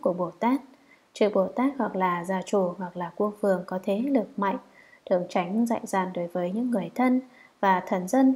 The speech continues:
bảo rằng: "Các người thân của ta, các thần dân của ta, nếu các người chẳng biết báo ân cha mẹ, nói rộng cho đến hủy phạm giới, ta sẽ chấm dứt cung cấp tặng phẩm, dứt cung cấp y phục, cũng có thức ăn uống, hoặc ta sẽ trị phạt. Nếu là người thân,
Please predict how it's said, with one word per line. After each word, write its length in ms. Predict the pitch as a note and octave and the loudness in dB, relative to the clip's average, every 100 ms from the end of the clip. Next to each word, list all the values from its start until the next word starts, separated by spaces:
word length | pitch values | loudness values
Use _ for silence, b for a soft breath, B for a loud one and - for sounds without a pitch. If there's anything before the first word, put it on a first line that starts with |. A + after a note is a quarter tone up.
| - | 2
bảo 200 | - F3+ - | 0 0 -2
rằng: 220 | F#3 E3+ E3 - _ | -6 -6 -10 -20 _
"Các 200 | - A#3 | -10 -6
người 140 | F#3+ D#3+ | -4 -4
thân 180 | - A3 | -4 -2
của 160 | F#3+ D#3+ - | -4 -8 -2
ta, 280 | G3+ G3 G3 B B - | -2 -2 -6 B B -2
các 160 | C#4+ D4 C#4 | 2 4 4
thần 180 | G#3 F#3 | 2 4
dân 200 | C4 C4+ | 4 4
của 180 | G#3 F#3 - | 2 -2 0
ta, 320 | A#3 A#3 A#3 - | 2 2 -2 -2
nếu 180 | F#3 G3 | -2 0
các 200 | B3 A#3+ | -2 -2
người 160 | G3 F3+ | -2 -2
chẳng 160 | F#3+ E3 | -6 -4
biết 180 | G3 G#3 | -6 -2
báo 220 | F#3 G3 A3+ | -2 0 -2
ân 140 | F#3+ F3+ | -4 -4
cha 220 | - F3 | -8 -4
mẹ, 200 | F#3 - b b b b | -2 -4 b b b b
nói 160 | G3 A3+ | -2 0
rộng 180 | C4 A#3 | 0 0
cho 140 | C#4 | 2
đến 220 | C4+ C#4+ | 4 4
hủy 180 | C4+ F3+ - | 2 0 -2
phạm 120 | F#3+ - | -8 -6
giới, 380 | F3+ F3 B3+ - B B B | -4 -2 -2 -4 B B B
ta 100 | G3 | -4
sẽ 320 | G3 C#4+ A#3 B3 | 0 0 2 2
chấm 240 | A3 G3 | 2 2
dứt 160 | G3 C4 C4 | 4 2 2
cung 280 | G3+ F#3+ F3+ | -2 -4 -2
cấp 160 | C#4 D4+ - | -2 -2 -6
tặng 140 | F#3+ - | -8 -6
phẩm, 180 | - F#3 E3 b b b - | -2 -2 -2 b b b -2
dứt 140 | A#3 A#3 | 0 2
cung 160 | F#3+ | 2
cấp 180 | F#3 C4 | 2 0
y 160 | C4+ B3+ | 2 2
phục, 340 | B3+ G3 F#3+ - | 4 2 2 -6
cũng 160 | E3 D#3+ | -8 -8
có 120 | F#3 | -6
thức 220 | F#3+ A3+ | -2 -2
ăn 180 | F#3+ F#3 - | -2 -4 -2
uống, 400 | F#3+ F#3+ D4 D4 | -2 2 0 0
hoặc 140 | G#3 - | -2 -2
ta 140 | F3+ | -6
sẽ 260 | F3+ - G#3 C4 C#4 - - | -6 -6 -4 -4 -6 -14 -6
trị 200 | G3+ - | -4 -2
phạt. 300 | - F3+ E3 B B B B - | -2 -2 -4 B B B B 0
Nếu 240 | F#3+ G3+ | 2 4
là 160 | B3+ A#3 | 2 -2
người 160 | F#3 E3 | -4 -4
thân, 160 | G#3 | -2